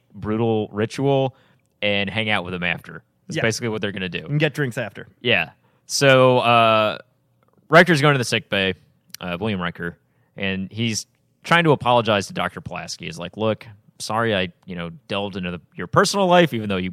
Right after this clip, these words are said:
Speaker 1: probably should have told me you had a relationship with my dad. Just seems like a
Speaker 2: Super
Speaker 1: thing
Speaker 2: weird that you didn't.
Speaker 1: that you, you never brought this up."
Speaker 2: It seems like you were hiding it.
Speaker 1: Yeah, but you know what?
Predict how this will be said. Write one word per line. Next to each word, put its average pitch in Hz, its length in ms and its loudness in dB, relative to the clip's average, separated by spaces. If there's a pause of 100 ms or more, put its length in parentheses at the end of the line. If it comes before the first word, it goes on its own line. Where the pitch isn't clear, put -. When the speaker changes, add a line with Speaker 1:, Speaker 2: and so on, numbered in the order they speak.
(100)
Speaker 1:
probably 143 500 4
should 139 160 0
have 110 80 -8
told 127 200 0
me 120 60 -2
you 113 120 0
had 110 140 2
a 107 40 -2
relationship 104 440 -4
with 92 100 -12
my 92 120 -4
dad. 117 440 0 (760)
Just - 200 -6
seems 113 240 -2
like 113 100 2
a 202 60 6
Speaker 2:
Super 220 140 6
Speaker 1:
thing 143 160 8
Speaker 2:
weird 220 340 8
that 208 120 2
you 185 100 4
didn't. 156 340 6
Speaker 1:
that 135 240 4
you, 120 80 -6
you 127 80 -2
never 135 340 4
brought 131 260 6
this 143 180 0
up." 147 360 6 (120)
Speaker 2:
It - 80 -16
seems 185 240 2
like 185 140 0
you 165 120 0
were 135 120 -2
hiding 180 440 0
it. 233 260 -4
Speaker 1:
Yeah, 135 340 6 (280)
but 160 380 8
you 110 60 -4
know 127 120 2
what? 143 320 6